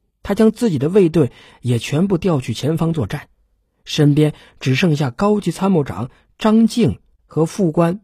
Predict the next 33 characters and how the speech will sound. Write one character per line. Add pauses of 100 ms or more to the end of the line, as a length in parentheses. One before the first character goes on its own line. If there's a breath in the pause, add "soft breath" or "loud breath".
(120)
马
孝
堂
等
八
人。 (680)
他
掏
出
笔， (220 soft breath)
向
战
区
司
令
部
写
下
最
后
近
百
字
的
报
告， (600)
交
给
马
孝
堂， (800)
说
道